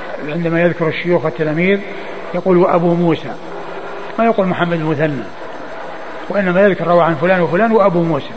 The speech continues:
فأبو موسى المراد به محمد بن المثنى لأنه مشهور بكنيته، ولهذا يذكر بها اختصارا، آه، عن الاسم واسم الأب. ولقبه الزمن،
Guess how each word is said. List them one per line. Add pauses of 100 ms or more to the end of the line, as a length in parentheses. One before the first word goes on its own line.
(640)
فأبو
موسى
المراد
به
محمد (180)
بن
المثنى (680)
لأنه
مشهور
بكنيته، (760)
ولهذا
يذكر
بها
اختصارا، (1080)
آه،
عن
الاسم
واسم
الأب. (1300)
ولقبه
الزمن،